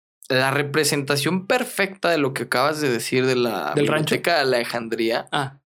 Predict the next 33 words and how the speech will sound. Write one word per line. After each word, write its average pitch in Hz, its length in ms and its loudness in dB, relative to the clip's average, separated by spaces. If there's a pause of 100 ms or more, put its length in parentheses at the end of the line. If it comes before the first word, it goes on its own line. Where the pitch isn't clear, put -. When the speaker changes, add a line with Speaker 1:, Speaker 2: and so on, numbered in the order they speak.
(120)
Speaker 1:
es 117 300 -4
la 143 120 2
bibliote-, 156 520 0
los, 131 340 0
los 123 220 2
archivos 139 500 0
del 226 140 2
Vaticano, - 640 -2
güey. - 160 0
Speaker 2:
Es 147 100 2
que 175 80 2
justamente 180 440 0
también 147 280 0
entra 151 180 -4
en 151 60 0
esta 151 220 -2
parte 147 220 -2
mítica, 156 440 -2 (420)
porque 143 260 0
al, 143 60 4 (360)
eh, 131 400 0
o 170 100 0
sea, 147 140 2
siendo 208 380 2 (140)
crudos, 175 600 0
al 143 160 2
Vaticano, 147 580 0
a - 20 2
la 143 120 2
religión 139 360 -2
católica, 156 480 0
le 143 140 -4
conviene 143 680 -2